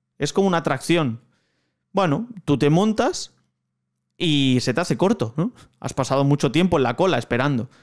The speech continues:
a que llegue el momento. Y llega M J F y coge el micrófono y se te queda corto. Porque dices, "Quiero más.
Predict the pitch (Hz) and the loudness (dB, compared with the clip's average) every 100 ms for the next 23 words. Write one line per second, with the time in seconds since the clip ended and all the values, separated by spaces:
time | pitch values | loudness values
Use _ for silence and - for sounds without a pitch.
0 | _ - 123 131 131 131 123 120 113 110 | _ -8 -4 0 2 2 2 2 0 -2
1 | - - - - - 147 180 185 185 190 | -8 -16 -20 -6 -2 2 2 2 2 2
2 | 208 226 - - 131 180 190 180 180 202 | 2 -2 -6 -8 -4 -2 0 -2 0 -2
3 | 202 196 247 _ _ _ _ _ - 135 | 0 0 -2 _ _ _ _ _ -8 -2
4 | 127 147 143 113 131 - - _ _ _ | -2 0 0 0 -2 -4 -16 _ _ _
5 | - 135 139 127 123 175 139 113 120 - | -4 0 2 0 0 0 0 0 -2 -10